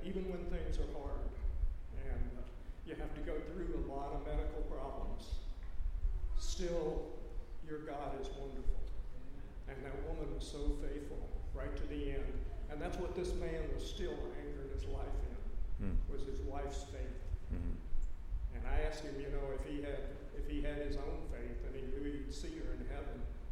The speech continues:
Speaker 1: And he said, "Yes, I do." And he says, but he said, "My faith has never been as strong as hers."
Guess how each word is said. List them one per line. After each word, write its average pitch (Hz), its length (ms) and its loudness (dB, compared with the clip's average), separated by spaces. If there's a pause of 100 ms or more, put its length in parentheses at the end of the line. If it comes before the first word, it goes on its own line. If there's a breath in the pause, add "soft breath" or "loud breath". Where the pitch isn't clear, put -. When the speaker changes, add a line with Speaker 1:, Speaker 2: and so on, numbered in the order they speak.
(360)
Speaker 1:
And 147 200 -6
he 127 60 -8
said, 139 260 -4 (360)
"Yes, 143 280 -4
I - 100 -4 (120)
do." 143 60 -2
And - 720 -6
he 123 120 2
says, - 260 0 (380 loud breath)
but 135 120 -8
he 135 80 -4
said, 139 240 -2
"My 131 80 -8 (160)
faith 143 240 -4
has 139 100 0 (120)
never 139 340 0 (160)
been 147 160 -2
as 143 80 0
strong 131 340 -6 (120)
as - 80 -6
hers." - 480 -4